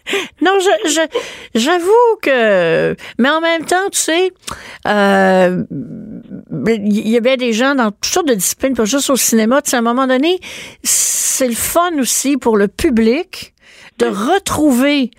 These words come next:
Speaker 1: dans ces événements-là, moi, ce que j'appelle des shows de statut, euh,
Speaker 2: Ouais.
Speaker 1: des choses qu'ils ont vues, là, parce que ça fait partie de leur vie d'aller le voir et pas juste,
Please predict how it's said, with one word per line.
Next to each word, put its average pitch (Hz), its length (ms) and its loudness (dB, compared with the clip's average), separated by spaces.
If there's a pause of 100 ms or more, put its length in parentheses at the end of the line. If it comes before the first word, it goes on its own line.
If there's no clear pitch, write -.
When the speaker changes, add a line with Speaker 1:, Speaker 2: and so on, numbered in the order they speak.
(300)
Speaker 1:
dans 196 180 2
ces 196 300 0
événements-là, 190 600 2
moi, 277 140 0
ce - 60 -4
que 196 80 -2
j'appelle 180 280 0
des 185 120 2
shows 196 160 0
de - 40 -4
statut, 269 600 -2 (460)
euh, 202 280 2
Speaker 2:
Ouais. - 80 -8 (120)
Speaker 1:
des 220 160 0
choses 381 260 0
qu'ils 220 240 0
ont 320 340 2 (360)
vues, 302 520 4
là, 277 340 2 (220)
parce 254 140 -2
que - 40 -4
ça 233 80 -2
fait 247 180 -2
partie - 320 -6
de 262 60 0
leur 247 140 2
vie 247 200 -2
d'aller 226 200 0
le 196 100 0
voir 240 360 4 (340)
et 208 100 0
pas 226 160 2
juste, 254 300 0